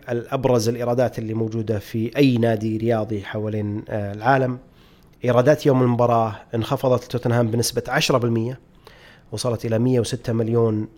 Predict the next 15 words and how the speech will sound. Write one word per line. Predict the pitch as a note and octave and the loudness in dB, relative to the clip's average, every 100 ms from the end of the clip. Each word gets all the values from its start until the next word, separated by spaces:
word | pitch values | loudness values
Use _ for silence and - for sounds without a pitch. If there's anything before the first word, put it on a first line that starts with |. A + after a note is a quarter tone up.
| - | -8
آه، | G#2+ G#2 G2+ G2+ | -4 -4 -4 -4
جنيه | G2+ B2 | 0 0
استرليني. | G2+ - A2 E3 F3 E3+ | 2 -2 2 4 6 4
وهذا | D#3+ C#3 B2 B2+ | 4 2 0 0
بسبب | A#2+ C3+ B2 B2 | 0 0 -2 -2
إنه، | B2+ A#2+ A#2+ A#2 B2 | 0 4 4 2 -2
آم، | A#2 A2 G#2+ G#2+ A2+ - - | -8 -8 -8 -10 -14 -18 -12
يعني | - D3+ A#2+ D3+ | 2 4 6 2
بسبب | C#3+ D3+ D#3 D3 D#3+ D3 | 2 2 2 4 6 6
رئيسي | C#3 F3+ D#3 B2+ - - _ - - | 2 0 0 -2 -10 -18 _ -18 -4
إنه | C3+ | 0
توتنهام | A#2+ C3 B2+ B2+ B2+ | 0 0 2 2 2
لعب | A#2 A#2 | 2 -2
مباريات | A#2 B2 A#2 G#2+ | -2 0 0 -2
أقل | G2+ D3+ C3 | 0 2 2